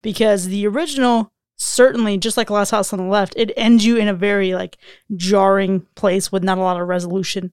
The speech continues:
But the remake allows things to breathe a little bit more. The original, however, I think kinda drives home that message even better of really who is the victim and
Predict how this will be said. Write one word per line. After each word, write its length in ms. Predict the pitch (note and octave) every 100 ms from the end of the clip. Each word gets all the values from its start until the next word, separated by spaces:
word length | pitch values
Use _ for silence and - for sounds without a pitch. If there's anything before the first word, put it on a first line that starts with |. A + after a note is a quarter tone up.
| _
But 260 | G#3 F#3 -
the 120 | G3+
remake 760 | F#3+ A#3 C#4+ C4 G#3+ G3+ - - -
allows 440 | G3+ G3+ G#3 G3
things 220 | G#3+ F#3
to 80 | G#3
breathe 340 | E3 F3+ F#3+
a 80 | F3+
little 200 | F3 F#3
bit 180 | E3+ E3
more. 500 | E3 F3 E3+ - - _ -
The 200 | G#3+ G#3
original, 400 | G#3 B3+ B3+ A3+
however, 600 | F#3+ G3+ F3+ F3 F#3+ - - _ -
I 80 | G#3+
think 200 | A3 G3
kinda 200 | A3+ F#3+
drives 580 | E3 F#3+ G3+ G#3+ G3 -
home 240 | G3 G3+
that 200 | G3+ F#3+
message 420 | F#3 F3 A3+ F3+
even 280 | F#3 F3+ F3
better 340 | E3+ G3 B3+
of 240 | B3 G3 - _ _ _ _
really 260 | A3 C4 A3+
who 200 | A3 G#3
is 140 | G3+
the 200 | G3 F#3 - F#3
victim 440 | F#3+ F#3+ B3 B3
and 220 | G3+ G3